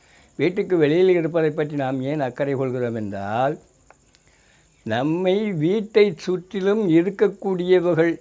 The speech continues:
எந்த அளவுக்கு சுகாதாரமாக, சுத்தமாக, ஆரோக்கியமாக இருக்கிறதோ,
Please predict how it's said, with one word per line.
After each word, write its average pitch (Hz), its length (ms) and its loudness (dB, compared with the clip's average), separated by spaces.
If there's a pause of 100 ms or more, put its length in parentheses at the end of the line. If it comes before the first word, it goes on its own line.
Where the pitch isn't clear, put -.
எந்த 170 460 2
அளவுக்கு 185 840 2 (600)
சுகாதாரமாக, 143 1040 2
சுத்தமாக, 131 720 -2 (140)
ஆரோக்கியமாக 131 840 0
இருக்கிறதோ, 110 920 -2